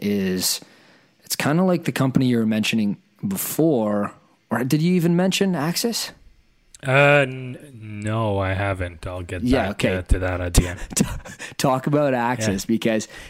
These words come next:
Speaker 1: this is another thing where
Speaker 2: Thanks for ruining the surprise, huh?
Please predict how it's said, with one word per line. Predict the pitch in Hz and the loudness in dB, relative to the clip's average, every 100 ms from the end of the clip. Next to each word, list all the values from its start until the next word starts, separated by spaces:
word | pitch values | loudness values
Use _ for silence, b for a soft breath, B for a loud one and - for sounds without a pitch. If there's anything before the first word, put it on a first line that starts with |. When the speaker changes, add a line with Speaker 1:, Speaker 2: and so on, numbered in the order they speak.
| - | -2
Speaker 1:
this | 123 143 170 | 0 2 2
is | 135 | 2
another | 127 117 127 135 | 0 2 0 0
thing | 113 - 120 117 107 | -2 -2 0 0 0
where | 104 101 101 | 0 0 0
Speaker 2:
Thanks | 160 - | -2 2
for | 196 | 4
ruining | 135 131 135 131 117 | 6 4 4 2 2
the | 113 | 0
surprise, | - - 117 123 107 101 | 0 2 2 2 0 -2
huh? | 113 | -6